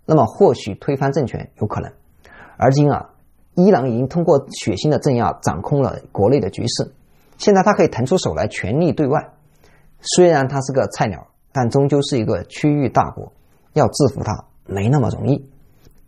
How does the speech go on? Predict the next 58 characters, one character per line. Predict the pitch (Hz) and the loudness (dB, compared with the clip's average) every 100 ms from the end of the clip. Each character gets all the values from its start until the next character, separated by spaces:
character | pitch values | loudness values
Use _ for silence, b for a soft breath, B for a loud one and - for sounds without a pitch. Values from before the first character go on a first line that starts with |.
| _ | _
所 | - 165 | 0 2
以 | |
大 | 135 | 4
家 | 143 | 2
这 | 143 | 2
几 | 131 | -2
天 | 101 123 | -2 -4
也 | 110 | -2
可 | 107 | -4
以 | |
看 | 104 143 104 | -4 -4 -4
到 | |
啊， | 90 104 | -4 -6
不 | 131 | -4
同 | 113 104 | -2 -2
于 | 104 | -2
以 | 107 | 0
往 | 117 104 | 0 0
的 | 104 | 0
一 | |
种 | 110 98 | -2 -4
情 | - 110 | -8 -8
况， | 123 - _ b b b | -8 -10 _ b b b
就 | - | 0
是 | 196 | 4
美 | 180 120 101 | 4 2 0
国 | 101 117 | 0 2
和 | 135 143 | 2 2
以 | 113 | 0
色 | - 151 | -2 0
列 | 156 | 2
的 | 98 | 0
行 | - 101 123 | -4 -4 -4
动 | - 110 - _ | -4 -8 -20 _
并 | 208 139 | 2 2
没 | 98 | 2
有 | 110 98 | 0 0
得 | 95 95 | -2 0
到 | 110 | 0
西 | 98 - | 0 -2
方 | 131 120 113 | 0 0 0
国 | 104 | 0
家 | 113 113 | 0 -2
的 | 98 - - | -4 -10 -10
普 | - | -2
遍 | 101 117 | 0 0
支 | - 113 | 2 -2
持， | - - b b b b b _ | -2 -10 b b b b b _
大 | 226 151 107 | 2 2 0
部 | 139 | -2
分 | 135 107 | -2 -2
国 | 110 | -2
家 | 113 | 0
都 | 117 113 | -2 0
默 | 151 165 101 | 2 2 2
不 | 120 | -2
作 | 131 113 | -2 0
声， | 123 | -2